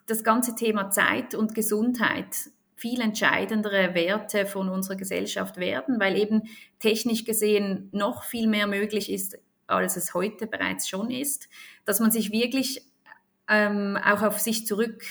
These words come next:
selbst, ähm, zieht und, und schaut, was einem wichtig ist, ähm,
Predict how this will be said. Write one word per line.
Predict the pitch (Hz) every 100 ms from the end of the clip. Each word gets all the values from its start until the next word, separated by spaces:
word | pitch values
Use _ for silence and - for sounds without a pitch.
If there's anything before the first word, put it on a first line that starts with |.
| -
selbst, | - - 196 277 - - - -
ähm, | 214 220
zieht | 220 240 247 -
und, | 202 196 190
und | 196 196
schaut, | - 202 233 -
was | 208 208
einem | 190 190
wichtig | 208 226 - -
ist, | 208 - -
ähm, | 175 165 170 165 -